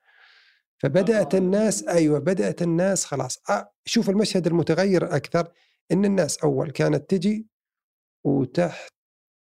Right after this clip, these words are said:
Speaker 1: زي ما تقول، تحتضنها الأحضان الدافية في الأسرة. الأب و-، يا-، الجد ي-،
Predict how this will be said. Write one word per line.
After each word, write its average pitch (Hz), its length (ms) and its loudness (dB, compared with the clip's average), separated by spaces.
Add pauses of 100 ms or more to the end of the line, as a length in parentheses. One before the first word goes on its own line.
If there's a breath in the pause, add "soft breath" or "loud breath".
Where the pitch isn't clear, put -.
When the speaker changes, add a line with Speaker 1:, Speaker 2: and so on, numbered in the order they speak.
(100)
Speaker 1:
زي 147 200 0
ما 147 60 -2
تقول، 160 320 -2
تحتضنها 170 840 0
الأحضان 147 1160 0
الدافية 165 480 2
في - 80 -6
الأسرة. 156 400 -4 (260)
الأب 180 500 0
و-، 151 220 0
يا-، 175 320 0
الجد 175 460 0
ي-، 180 240 0